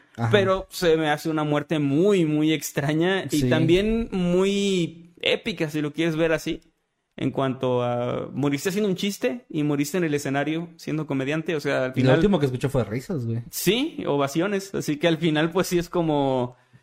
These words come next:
Speaker 2: pues una manera medio retorcida y honorable de, de perder la vida siendo un
Speaker 1: Pues
Speaker 2: artista.
Speaker 1: también hay un payaso que le pasó algo similar, ¿no?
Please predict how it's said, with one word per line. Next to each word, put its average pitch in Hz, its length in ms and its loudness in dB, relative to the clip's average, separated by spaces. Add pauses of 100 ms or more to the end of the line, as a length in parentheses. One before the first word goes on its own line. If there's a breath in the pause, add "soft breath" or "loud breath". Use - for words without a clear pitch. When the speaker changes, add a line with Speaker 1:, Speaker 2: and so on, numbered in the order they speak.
(120)
Speaker 2:
pues 139 160 0
una 165 120 4
manera 180 280 2
medio 160 240 4
retorcida 143 1000 2
y 131 120 0
honorable 135 600 0
de, 58 340 -6
de 127 140 -2
perder 131 280 0
la 139 80 2
vida 139 160 2
siendo 135 220 -2
un 127 60 0
Speaker 1:
Pues 120 60 -2
Speaker 2:
artista. - 280 0
Speaker 1:
también 202 140 2
hay 226 120 2
un 220 80 2
payaso 196 340 -2
que 180 120 -4
le 147 80 -2
pasó 135 240 -4
algo 160 140 -2
similar, 131 460 -2
¿no? 117 300 -4